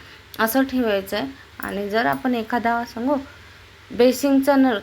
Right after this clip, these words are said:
किंवा कुठे आपल्याला टांगायला जागा असेल, तिथे तुम्ही हे, अ, बांधून ठेवू शकता, पाणी जाईल निघून त्याचं असं. मग ते दही आहे ना, अ, साधारण, अं, दोन ते दीड तासात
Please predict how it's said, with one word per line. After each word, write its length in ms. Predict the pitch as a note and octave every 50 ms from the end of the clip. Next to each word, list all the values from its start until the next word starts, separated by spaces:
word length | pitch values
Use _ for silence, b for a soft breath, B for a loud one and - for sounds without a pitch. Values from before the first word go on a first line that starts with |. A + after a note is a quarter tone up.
| -
किंवा 180 | - B3+ C4 C4+
कुठे 280 | C4+ C4+ B3+ C4 B3+ B3+
आपल्याला 340 | B3+ B3+ B3 B3 A#3+ A#3+
टांगायला 600 | B3 B3+ C4 C#4 B3+ A#3 A3+ A3+ A3 A3 A3+ A3+
जागा 380 | A3 A3+ B3+ A#3+ A3 F#3+ G3 G#3+
असेल, 520 | A3 A3 A3 - G3+ F#3+ G3 - - -
तिथे 220 | A#3 A3 A3 A#3 A#3+
तुम्ही 360 | A#3 B3 A#3 A#3 A3+ A3+ A3
हे, 260 | A3 A#3+ B3+ C4+ -
अ, 320 | - - G#3+ G#3+ G3 G3 G3
बांधून 680 | G3 G#3+ A#3+ A#3 G#3+ G#3+ G3 A3 A#3+ B3+ C4+ C4+ C4 C4 - - - - - - - - - - - - - -
ठेवू 200 | B3+ C4 B3+ B3
शकता, 420 | A#3 - A3+ F3+ - - - E3 F3+ - - - - - - - - - - - - - - - - - - - - - - - -
पाणी 300 | A3 A#3 A3 A#3 A#3 A#3
जाईल 300 | A#3 A#3 A3+ A3+ A#3+ C4
निघून 360 | C4+ A#3 G#3+ G#3 A3 B3+ D#4 - B B B B B B B -
त्याचं 320 | A3+ G#3+ - - A3 - - -
असं. 300 | - G3 G3 - G3+ G3 F#3+ B B B B B -
मग 160 | B3+ C4+ C#4 C4+ C4+ - -
ते 120 | C4 C4+
दही 260 | C#4 C4 C#4+ C4+ C4
आहे 140 | C4 B3+ A#3+
ना, 160 | B3 B3+ C4 C4+ - -
अ, 360 | A3 A3 G#3 G3+ G3+ G#3 G#3+
साधारण, 520 | A3 - A#3+ A3+ G#3+ A#3+ A#3+ A#3 B3 B3+ B3+ - - - - B B B B B B B B - - B3
अं, 300 | A#3 A3+ A3+ A3+ A#3 A3
दोन 480 | A#3+ B3 B3+ C4 C4+ C4+ C4+ C4+ C4+
ते 300 | C4+ C4+ - - C4 C4+
दीड 240 | C4+ B3+ C4+ C4 B3+ - C4+
तासात 220 | C4+ C4+ -